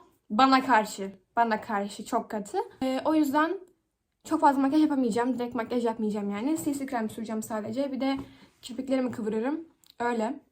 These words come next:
Şimdi birazcık dedikodu yapacağım arkadaşlar. İşte bakın bizim okula kızlar cidden makyaj falan yapıyor. Gayet okey yani. Hani eyeliner süreni bile gördüm ben. Altına siyah göz kalemi çekeni bile görüyorum. Protez tırnak falan her şeyi de görmezden geliyor, tamam mı? Ama ben,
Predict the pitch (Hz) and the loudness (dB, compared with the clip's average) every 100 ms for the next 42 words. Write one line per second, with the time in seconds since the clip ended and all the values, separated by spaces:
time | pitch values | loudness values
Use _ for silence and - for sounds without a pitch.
0 | _ - 330 330 320 285 226 226 220 247 | _ -10 -2 2 2 0 -2 -2 -2 -4
1 | 214 208 196 196 208 214 302 311 - 311 | -4 -4 -4 -6 -10 -6 -8 -8 -4 -4
2 | 302 269 262 226 - - _ - 247 349 | -2 -2 -4 -8 -14 -20 _ -4 -2 0
3 | 262 269 262 320 - 269 262 269 - 302 | 0 0 0 0 0 0 2 0 0 2
4 | 240 240 269 269 277 254 208 - 269 220 | 2 2 0 2 2 0 -2 -4 -2 0
5 | 214 233 233 214 254 254 254 196 196 262 | 0 -2 -4 -6 -4 -2 -2 -2 -4 -6
6 | - - - 247 247 - 262 277 269 302 | -10 -20 -8 -4 -4 2 6 8 10 8
7 | 320 311 - 254 269 240 233 220 214 233 | 6 0 -2 0 2 2 2 2 0 0
8 | 226 220 220 220 254 262 247 247 240 247 | -2 -2 -4 -2 -4 -4 -4 -6 -4 -4
9 | - 220 226 226 - 226 220 214 208 214 | -4 -6 -6 -6 -8 -6 -4 -2 -2 0
10 | 233 226 247 - - 277 269 277 - 262 | 0 -2 -6 -10 -6 -2 2 0 0 -4
11 | 269 277 285 302 302 294 294 302 285 - | -2 -2 0 2 2 2 -2 -2 -4 -8
12 | _ 233 311 330 320 302 277 226 202 196 | _ 0 2 6 4 4 2 2 0 -2
13 | 247 330 226 190 - - - 311 359 262 | -2 0 -2 -4 -12 -14 -2 0 0 -2
14 | 254 349 | -4 -4